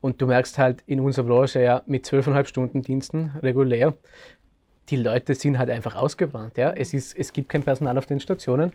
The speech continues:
machen eh schon Extraschichten und Überstunden en masse. Äh, und dann sollen's quasi noch da drei Stunden auf die Straße stehen und laut sein.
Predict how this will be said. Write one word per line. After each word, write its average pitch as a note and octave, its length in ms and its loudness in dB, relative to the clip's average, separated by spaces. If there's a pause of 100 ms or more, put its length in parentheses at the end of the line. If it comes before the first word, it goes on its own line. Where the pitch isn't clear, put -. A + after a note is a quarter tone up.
(300)
machen C#3+ 300 2
eh B2+ 100 2
schon C#3+ 140 2
Extraschichten C3+ 680 -2
und C#3+ 80 0
Überstunden C#3 520 0
en B2+ 140 0
masse. C#3+ 280 0 (540)
Äh, C3 120 6
und C3+ 280 0
dann C3+ 200 4 (380)
sollen's C3+ 300 -2
quasi C#3 240 4
noch C#3 160 4
da C#3 100 2
drei B2+ 220 4
Stunden C#3 280 0
auf C3 120 2
die D3+ 100 -2
Straße B2 400 0
stehen D3 320 4
und C#3 200 0
laut B2 240 4
sein. D#3 280 0